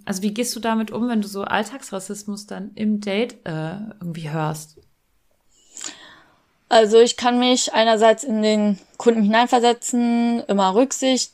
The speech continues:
Speaker 2: nehmen zu müssen, et cetera, um zu fra-, ähm, nur weil man, nur in Anführungsstrichen, weil man die Frage stellt, woher man kommt. Ähm, äh, ich weiß immer, was sofort mit der Frage gemeint ist und ich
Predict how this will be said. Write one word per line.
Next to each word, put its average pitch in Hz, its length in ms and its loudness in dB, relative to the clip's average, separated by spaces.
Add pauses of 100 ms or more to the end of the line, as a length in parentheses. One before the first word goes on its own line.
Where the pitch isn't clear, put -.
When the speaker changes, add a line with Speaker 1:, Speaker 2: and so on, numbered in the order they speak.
(120)
Speaker 2:
nehmen 233 300 4
zu - 140 -6
müssen, 233 440 0
et 202 180 -4
cetera, 208 680 2
um 202 1040 -8
zu - 240 -8
fra-, 208 720 2
ähm, 202 80 -2
nur 220 240 6
weil 208 100 6
man, 202 380 2
nur 247 200 6
in 202 120 0
Anführungsstrichen, 214 520 -6
weil 196 100 0
man 190 120 -6
die 185 120 -6
Frage 196 280 2
stellt, 202 300 -2
woher 190 280 -2
man 180 220 -6
kommt. 269 380 -2 (840)
Ähm, 202 600 2 (920)
äh, 202 360 6 (920)
ich - 160 -4
weiß 220 240 4
immer, 226 200 4
was 208 220 -2
sofort 220 280 0
mit 208 120 -6
der 202 80 0
Frage 196 200 2
gemeint 196 380 0
ist 220 560 4
und 190 300 -2
ich - 240 -4